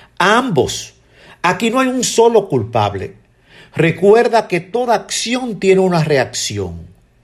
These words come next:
y que no debemos ver solo el hecho de lo que ha pasado, sino qué lo ha motivado.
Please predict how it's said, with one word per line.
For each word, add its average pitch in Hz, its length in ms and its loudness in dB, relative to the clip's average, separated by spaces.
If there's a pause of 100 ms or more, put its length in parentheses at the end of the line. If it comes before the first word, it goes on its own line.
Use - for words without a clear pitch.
(300)
y 131 120 -4
que 156 140 2
no 185 140 4
debemos 214 480 2
ver 208 200 4
solo 214 380 4
el 196 120 2
hecho 220 280 0
de 185 120 2
lo 170 180 0
que 160 140 0
ha 156 120 -2
pasado, 101 600 -4 (420)
sino 156 640 -4
qué 214 180 4
lo 180 240 4
ha 156 80 0
motivado. 107 800 -4